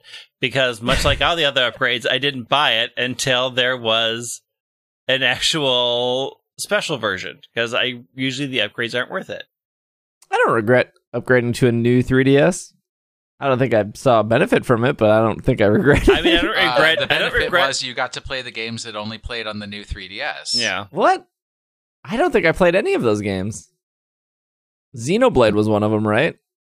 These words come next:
Speaker 2: And
Speaker 3: I don't remember.
Speaker 2: there was only,
Speaker 3: Monster
Speaker 2: like,
Speaker 3: Hunter Generations?
Speaker 1: Yeah.
Speaker 2: I think you could play that on both.
Speaker 3: Hmm.
Speaker 2: I just think it ran
Speaker 1: I mean,
Speaker 2: like garbage on the original one.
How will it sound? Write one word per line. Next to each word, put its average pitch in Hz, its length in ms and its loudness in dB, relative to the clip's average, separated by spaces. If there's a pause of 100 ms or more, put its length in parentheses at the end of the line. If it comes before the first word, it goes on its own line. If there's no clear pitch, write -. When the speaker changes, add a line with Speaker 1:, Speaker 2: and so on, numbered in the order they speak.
(320)
Speaker 2:
And - 140 -6
Speaker 3:
I 90 60 -6
don't 78 220 -12
remember. 73 680 -18
Speaker 2:
there 139 100 -2
was 147 100 2
only, 160 180 2
Speaker 3:
Monster 123 180 4
Speaker 2:
like, 107 80 -2
Speaker 3:
Hunter 123 240 -4
Generations? 110 560 -4
Speaker 1:
Yeah. 107 220 0 (320)
Speaker 2:
I 147 100 4
think 185 160 2
you 185 80 0
could 151 80 -2
play 117 140 2
that 101 100 4
on 98 100 0
both. 87 260 0 (1120)
Speaker 3:
Hmm. 80 280 -12
Speaker 2:
I 127 40 -8
just 131 120 -4
think 135 140 2
it 113 60 4
ran 107 220 6
Speaker 1:
I - 120 4
mean, 151 140 -2
Speaker 2:
like 139 80 -10
garbage 104 380 2
on 101 120 -2
the 98 260 -2
original 104 340 0
one. 107 220 -4